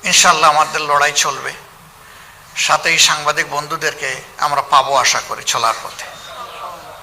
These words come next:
আমাদের সব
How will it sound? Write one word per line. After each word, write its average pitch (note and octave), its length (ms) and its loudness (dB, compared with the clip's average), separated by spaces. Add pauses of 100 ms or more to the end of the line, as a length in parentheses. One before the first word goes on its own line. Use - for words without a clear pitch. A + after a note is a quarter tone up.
(1900)
আমাদের F3 320 4
সব F#3+ 280 8